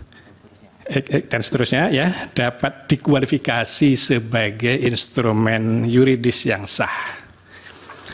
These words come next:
Dari ketiga hal itu, saya akan jawab secara garis besar bahwa yang dimaksud penyelenggara negara dan pemerintahan di sini adalah pejabat. Itu ada beberapa undang-undang yang menyebut berbeda.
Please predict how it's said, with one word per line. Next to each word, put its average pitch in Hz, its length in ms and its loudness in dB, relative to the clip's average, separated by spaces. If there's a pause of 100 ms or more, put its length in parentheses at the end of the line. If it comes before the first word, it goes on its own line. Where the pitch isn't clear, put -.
(140)
Dari 131 240 0
ketiga 139 400 0
hal 123 160 0
itu, 156 400 4 (400)
saya 123 240 -2
akan 127 160 -2
jawab 120 320 -2
secara 117 320 -4
garis 113 320 -2
besar 127 560 0
bahwa 123 560 0 (880)
yang 131 240 2
dimaksud 139 400 2
penyelenggara 127 480 2
negara 120 400 0
dan 120 240 0
pemerintahan 117 720 0
di 113 160 -2
sini 135 240 4
adalah 120 480 0
pejabat. 113 640 -2 (400)
Itu 117 240 -2
ada 117 160 -2
beberapa 113 560 -2
undang-undang 113 640 -2
yang 113 160 0
menyebut 113 560 -4
berbeda. 117 640 -4